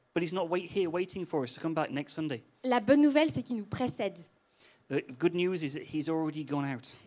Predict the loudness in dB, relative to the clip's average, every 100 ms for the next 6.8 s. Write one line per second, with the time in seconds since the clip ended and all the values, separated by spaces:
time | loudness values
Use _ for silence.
0 | -6 -4 -4 -2 2 4 4 0 -2 -10
1 | -8 -6 -6 -6 -6 -6 -6 -10 -8 -6
2 | 0 2 2 2 -4 -4 0 2 0 -2
3 | -12 -10 -4 -2 0 0 -2 -6 -16 _
4 | _ _ _ _ -4 -2 -2 -4 -2 0
5 | -2 -6 _ -2 0 0 -2 -2 -4 -8
6 | -6 -4 0 0 0 -4 -6